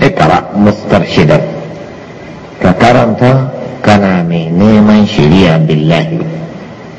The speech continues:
In alheri ne littafin nan, Allah ya sa ka gane shi, kai aiki da shi. In sharri ne, in ka gane, ka yi watsi da shi da hujja. Wa mustahdiyan bi hadayi, kana mai neman shiriya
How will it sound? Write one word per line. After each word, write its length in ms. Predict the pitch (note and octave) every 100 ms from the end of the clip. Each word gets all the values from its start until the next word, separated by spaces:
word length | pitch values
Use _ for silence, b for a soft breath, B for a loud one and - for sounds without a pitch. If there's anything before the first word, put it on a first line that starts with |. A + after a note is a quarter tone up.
| - - - -
In 320 | - D#3 D#3
alheri 720 | G#2 G2+ F#2 G2 A2 G#2 F#2+
ne 160 | F2+ G#2+
littafin 680 | G#2+ A2 - B2 A#2 G2+ G2
nan, 220 | C3+ A2+ -
Allah 320 | G2 F2+ E2+
ya 60 | -
sa 240 | F#2 E2
ka 100 | D#2
gane 360 | C#2 D2+ D2 -
shi, 240 | - C2
kai 320 | - E2 -
aiki 160 | F2+ D#2 C2+
da 60 | -
shi. 80 | - B B -
In 120 | D#3 F3 -
sharri 380 | E3 D3 B2+ G2
ne, 160 | F2
in 180 | D#2+ G2+
ka 140 | F#2+ F#2+
gane, 320 | G2 F#2 D#2+
ka 140 | D#2+
yi 100 | E2 F#2+
watsi 320 | F2 D#2+ D#2+
da 80 | D2+
shi 200 | - -
da 80 | E2
hujja. 340 | F2+ D#2+ - - - - - - - - - - - - -
Wa 160 | - F2+
mustahdiyan 800 | A2 A2 - F2+ F2 C3 D3 G#2
bi 60 | E2+
hadayi, 340 | E2 E2 E2 D#2+
kana 300 | G#2+ G2+ F2+
mai 220 | F2 F2
neman 340 | F#2 G#2 G#2 G#2
shiriya 560 | - F2+ A2+ C3 C#3